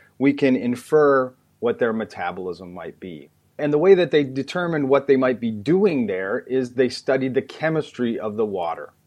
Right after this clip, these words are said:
And so you can study basic nutrients that the microbe needs. And then they can also use more geochemical methods to study the hydrocarbons, the food that's present, to show that those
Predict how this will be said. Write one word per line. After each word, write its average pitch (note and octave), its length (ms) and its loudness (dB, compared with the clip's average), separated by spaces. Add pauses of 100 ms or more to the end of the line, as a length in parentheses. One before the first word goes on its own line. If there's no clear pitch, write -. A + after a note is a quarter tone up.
(180)
And A2+ 100 -8
so C3 140 -2
you B2+ 140 2
can B2 160 -2
study A#2 340 -2
basic G#2+ 500 -4
nutrients G#2 680 -8
that C#3 180 -4
the C#3 80 -6
microbe C3 480 -2
needs. A#2+ 460 -4 (360)
And C3 140 -2
then D#3+ 140 2
they D#3 100 2
can D#3 160 -2
also D3+ 560 2
use B2 640 -4
more B2 420 0 (180)
geochemical B2 920 -2
methods F#2+ 480 -10
to - 100 -10
study G#2+ 320 -6
the G2+ 120 -6
hydrocarbons, B2 1000 -2 (240)
the A2+ 80 -2
food B2 760 2
that's G#2+ 200 -6
present, G2 540 -8 (240)
to C3+ 100 -2
show F#3 380 2
that D#3+ 220 0
those D#3 320 2